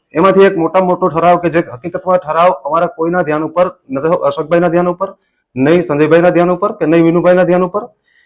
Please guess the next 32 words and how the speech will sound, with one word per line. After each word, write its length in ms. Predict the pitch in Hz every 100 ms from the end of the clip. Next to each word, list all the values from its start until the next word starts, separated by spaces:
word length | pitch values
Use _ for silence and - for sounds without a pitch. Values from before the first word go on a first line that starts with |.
| _ _
કે 100 | 185
જે 160 | 143 214
ઠરાવની 420 | 185 190 196 202
અંદર 140 | 196 202
એવું 140 | 190 185
વાંચન 300 | 170 175 170
કરવામાં 300 | 165 147 131
આવેલું 240 | 123 123
હતું 120 | -
કે 100 | 180 156
જે 140 | 175 185 156 - _ _ _ _
<clears throat> 480 | 208 156 - - -
હાથીટાકી 540 | 131 208 202 202 202 196 - - _ _ _ 127
રોડ 300 | 156 185 180
ઉપર 200 | 160 104 - _ _
જે 100 | 160
મારી 320 | 185 185 190 190 - 135
બોર્ડિંગ 320 | 147 170 180
આવેલી 280 | 165 151 143
હતી 180 | 151 185 - _
એને 180 | 147 185 190
પાડવાને 440 | 131 151 190 202
માટે 320 | 170 156 156 170 185 - _ _ _ 175
એ 60 |
બોર્ડિંગ 300 | 175 180 202 190
પડી 200 | 196 196
ગઈ 120 | 208
અને 80 | 202
ત્રણ 260 | 190 190
વર્ષ 160 | 180 -
થઈ 140 | 123 92
ગયા. 160 | 85